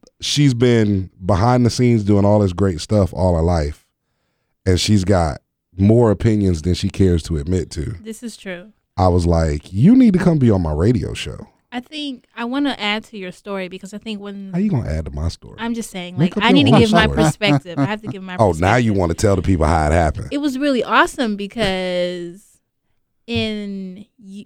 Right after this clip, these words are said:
Speaker 2: me inviting you to church, prior to you taking the job where we met,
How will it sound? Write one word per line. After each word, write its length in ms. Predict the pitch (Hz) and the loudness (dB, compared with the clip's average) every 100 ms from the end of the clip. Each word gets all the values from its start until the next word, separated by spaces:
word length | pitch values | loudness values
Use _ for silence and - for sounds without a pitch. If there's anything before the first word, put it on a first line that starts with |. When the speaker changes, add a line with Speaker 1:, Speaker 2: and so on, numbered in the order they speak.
| - | -14
Speaker 2:
me 280 | 214 233 247 | -4 0 0
inviting 380 | 214 202 196 190 | 0 -2 -2 -6
you 100 | 185 | -12
to 80 | |
church, 640 | 151 - 262 233 180 - - _ | -16 -10 -4 -4 -6 -10 -20 _
prior 260 | 226 233 | -6 -6
to 160 | 226 226 | -6 -12
you 160 | 202 196 | -16 -16
taking 580 | - 202 208 208 196 | -10 -8 -8 -10 -10
the 80 | 180 | -12
job 480 | 175 190 185 170 170 | -12 -4 -2 -4 -8
where 120 | 175 | -14
we 180 | 175 175 | -14 -14
met, 500 | 185 208 196 156 - | -6 -4 -2 -4 -12